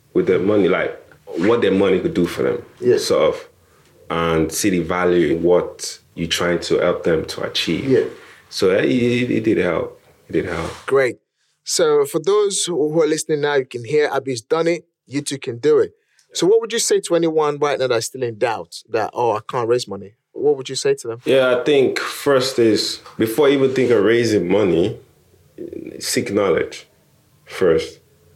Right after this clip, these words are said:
Speaker 1: Seek the knowledge. Then when you seek the knowledge, then you can sort of believe you can raise money. And once you believe you can raise money, you will raise money.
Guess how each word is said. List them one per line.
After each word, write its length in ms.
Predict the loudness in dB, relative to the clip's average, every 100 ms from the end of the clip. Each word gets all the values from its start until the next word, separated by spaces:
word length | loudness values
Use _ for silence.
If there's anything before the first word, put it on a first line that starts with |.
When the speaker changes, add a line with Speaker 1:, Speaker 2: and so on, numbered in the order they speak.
| _ _ _ _ _ _
Speaker 1:
Seek 380 | -10 -2 -2 0
the 80 | 2
knowledge. 640 | 2 4 4 2 -4 -14 _ _ _ _ _ -2
Then 340 | 0 2 2
when 120 | 2
you 60 | 2
seek 280 | 0 -2 0
the 80 | 0
knowledge, 520 | 2 2 0 -2 -2
then 260 | 0 0 -2
you 140 | -6
can 220 | -4 -2
sort 300 | -2 0 0
of 60 | 0
believe 380 | 0 0 0 -4
you 80 | -6
can 180 | -2 2
raise 260 | 0 0
money. 320 | -2 -2 -4 -12 _ _ -20 -20 _ -6
And 220 | -2 2
once 180 | 2 2
you 80 | 0
believe 520 | 2 2 2 0 0
you 100 | -2
can 160 | 0 2
raise 240 | 2 0
money, 260 | -2 -2 0
you 160 | 0
will 200 | 2 2
raise 260 | 2 -2 -2
money. 280 | -4 -6